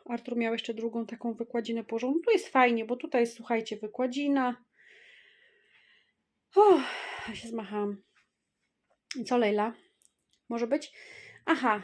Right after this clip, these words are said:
i teraz tak, drzwiczki. E, muszę to stroną drzwiczek. Aha, tu są drzwiczki, więc... Bo drzwiczki są też tam, tam i są tu, więc ja sobie tymi drzwiczkami,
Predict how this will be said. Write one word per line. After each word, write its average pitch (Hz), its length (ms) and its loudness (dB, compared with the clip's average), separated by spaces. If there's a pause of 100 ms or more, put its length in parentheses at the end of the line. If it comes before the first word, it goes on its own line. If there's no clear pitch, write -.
(140)
i 269 160 0
teraz 285 320 0
tak, 220 260 0
drzwiczki. 233 760 -6 (120)
E, 226 460 -2
muszę 240 320 -6
to 247 180 -4
stroną 240 580 -6
drzwiczek. 233 800 -6 (840)
Aha, 214 220 -2
tu 247 160 -6
są 240 240 -2
drzwiczki, 220 720 -4
więc... 233 840 0 (1120)
Bo 247 140 -2
drzwiczki 247 440 -4
są 262 280 -4
też - 320 -4
tam, 247 360 4 (920)
tam 269 260 2 (760)
i 285 80 -6
są 277 260 -4
tu, 220 160 -2
więc 226 220 -2
ja 269 100 -2
sobie 247 420 -4 (760)
tymi 247 200 -2
drzwiczkami, 226 840 -4